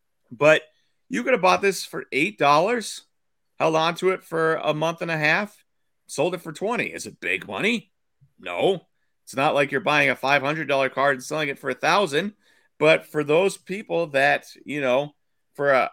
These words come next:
a college kid or a high school kid or a little kid or somebody who has a family they have to pay for and a mortgage and everything,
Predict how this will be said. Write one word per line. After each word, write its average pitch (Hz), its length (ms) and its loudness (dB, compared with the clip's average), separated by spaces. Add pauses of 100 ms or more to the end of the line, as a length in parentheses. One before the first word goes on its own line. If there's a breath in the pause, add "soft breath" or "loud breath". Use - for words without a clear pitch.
a 123 100 -2
college 156 520 -2
kid 185 320 -4
or 135 100 0
a 113 80 -4
high 123 220 -4
school 160 400 -8
kid 185 340 -6
or 120 240 -2
a 113 100 -2
little 139 260 -2
kid 180 380 -6
or 139 120 -4
somebody 151 400 -4
who 143 160 -6
has 139 300 0
a 110 60 -6
family 147 460 -2
they 165 120 -4
have 170 120 -6
to 170 60 -20
pay 175 240 -4
for 175 320 -6
and 127 80 -2
a 113 40 -4
mortgage 156 640 -4
and 156 100 -12
everything, 170 520 -6